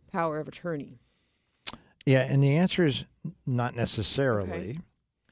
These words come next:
Speaker 2: Uh, the answer is she needs to create her new power of attorney. That's the most important thing.
Speaker 1: Yeah.
Speaker 2: And really important, really, really important,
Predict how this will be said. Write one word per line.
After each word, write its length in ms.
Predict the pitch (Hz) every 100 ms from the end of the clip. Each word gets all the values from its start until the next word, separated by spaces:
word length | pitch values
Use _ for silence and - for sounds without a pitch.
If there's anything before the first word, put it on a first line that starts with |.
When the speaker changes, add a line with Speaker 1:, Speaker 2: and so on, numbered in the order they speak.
| _ _
Speaker 2:
Uh, 240 | 117 110 110
the 200 | 113 113
answer 300 | 123 - 123
is 320 | 117 98 -
she 220 | - - 117
needs 340 | 110 113 -
to 100 | 117
create 500 | - 117 107 110 -
her 140 | -
new 280 | 104 113 170
power 300 | - 113 104
of 80 | 98
attorney. 480 | 95 - 92 101 156 -
That's 220 | 110 107
the 100 | -
most 240 | 113 104 -
important 440 | 101 120 113 101
thing. 260 | - 101 98 -
Speaker 1:
Yeah. 80 | - - _ _ _ _ _ _ -
Speaker 2:
And 340 | 120 113 113
really 500 | 127 160 208 214 196
important, 720 | 160 135 - 127 113 - 92 _ _ -
really, 300 | 113 123 127
really 260 | 113 113
important, 480 | 104 98 107 98 90